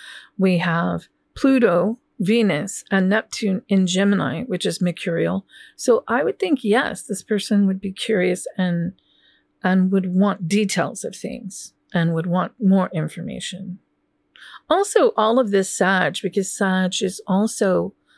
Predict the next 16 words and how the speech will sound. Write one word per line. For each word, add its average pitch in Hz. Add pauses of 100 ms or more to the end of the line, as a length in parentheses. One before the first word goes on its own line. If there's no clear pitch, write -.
(360)
constantly 220
gathering 190
information. 180
So 170
there's 214
a 190
lot 180
going 190
on 202
in 185
this 180
person's 165
chart -
about 170 (600)
gathering 185
information, 180